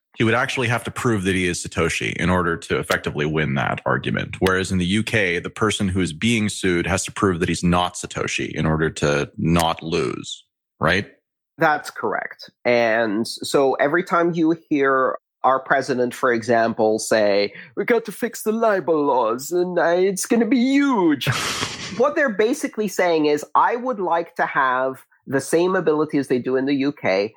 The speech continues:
Speaker 2: to use money, power, and influence to prevent the public discussion of my failings. The strategic lawsuits against public participation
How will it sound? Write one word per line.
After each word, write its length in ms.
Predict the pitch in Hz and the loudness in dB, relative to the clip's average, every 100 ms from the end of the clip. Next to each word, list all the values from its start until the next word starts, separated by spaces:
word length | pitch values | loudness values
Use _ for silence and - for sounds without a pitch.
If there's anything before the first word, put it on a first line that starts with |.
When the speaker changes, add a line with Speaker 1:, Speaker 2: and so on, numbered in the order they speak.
| _ _ | _ _
Speaker 2:
to 120 | - | -2
use 520 | 117 120 139 151 156 | 0 2 4 4 2
money, 380 | 127 127 147 170 | 2 2 2 0
power, 360 | - 135 139 143 | 2 2 2 2
and 100 | 135 | 0
influence 600 | 131 - 117 113 113 - | -4 -4 -2 -2 -2 -4
to 140 | - | -4
prevent 760 | 123 131 110 143 131 147 151 - | -2 -2 0 2 2 0 -4 -10
the 300 | 127 123 120 | -4 -2 -2
public 580 | - - 120 135 139 - | -2 -2 2 2 0 -2
discussion 720 | 143 - 123 120 117 104 113 - | -6 0 0 0 -2 -2 -4 0
of 360 | 117 110 110 | 2 2 0
my 260 | 117 113 107 | 0 2 0
failings. 560 | - 101 76 52 - - | 0 -2 -2 -6 -12 -6
The 80 | 120 | -6
strategic 560 | - 123 139 147 175 | -2 0 0 0 0
lawsuits 420 | 143 131 - 139 | 2 0 0 -4
against 320 | 131 117 117 - | -2 -2 -4 -2
public 380 | 117 117 120 | -2 -2 -4
participation 800 | - 117 117 120 - 110 - 107 | -2 -2 -2 -8 -4 -2 -2 -6